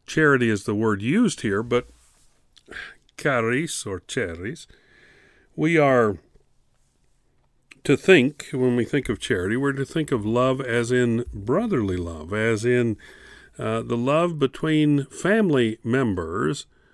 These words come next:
and this love will cover a multitude of sins. We're given another command here, "Use hospitality one to another without grudging."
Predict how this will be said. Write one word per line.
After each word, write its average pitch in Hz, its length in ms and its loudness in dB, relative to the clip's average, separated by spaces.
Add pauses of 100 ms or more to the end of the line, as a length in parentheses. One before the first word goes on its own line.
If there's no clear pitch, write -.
(600)
and 117 480 -2
this 151 300 0
love 135 420 2
will 131 180 -2
cover 123 500 -2
a 123 140 -4
multitude 131 1040 -4 (880)
of 139 180 -6
sins. 90 640 -2 (1700)
We're 123 420 4
given 127 380 4
another 117 380 4
command 95 440 0
here, 110 520 0
"Use 127 420 0
hospitality 135 920 -2
one 123 280 0
to 120 140 0
another 127 520 2 (840)
without 127 400 -2
grudging." 110 480 -2